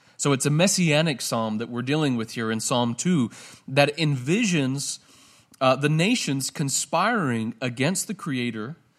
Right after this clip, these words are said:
or rather against the Christ and the Creator, to overthrow his worldwide dominion. Okay? And in fact, in its infancy, um, enduring the beginnings of persecution, the church understood this psalm,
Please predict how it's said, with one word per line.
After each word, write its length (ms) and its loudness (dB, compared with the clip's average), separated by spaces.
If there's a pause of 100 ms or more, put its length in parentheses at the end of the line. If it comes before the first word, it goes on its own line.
(140)
or 160 2
rather 300 2
against 360 -4
the 60 -10
Christ 680 -6
and 200 0
the 60 -2
Creator, 480 -6 (300)
to 180 -4
overthrow 1040 2 (420)
his 300 -2
worldwide 640 -2
dominion. 460 -6 (580)
Okay? 340 -6 (1000)
And 120 -2
in 80 0
fact, 400 0 (500)
in 100 0
its 160 0
infancy, 680 0 (640)
um, 240 -6
enduring 640 0
the 80 -6
beginnings 540 -2
of 140 -10
persecution, 720 -6
the 80 -4
church 440 -6
understood 560 -2
this 140 -4
psalm, 460 -6